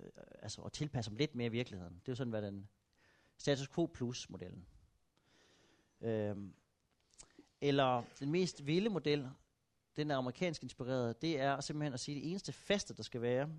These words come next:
fremadrettet, det er det, man kunne kalde en ordo-struktur.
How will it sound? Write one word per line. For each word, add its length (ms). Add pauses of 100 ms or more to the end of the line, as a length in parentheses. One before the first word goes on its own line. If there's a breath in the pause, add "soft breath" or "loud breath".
(140)
fremadrettet, 580
det 160
er 40
det, 160
man 100
kunne 100
kalde 200
en 140
ordo-struktur. 880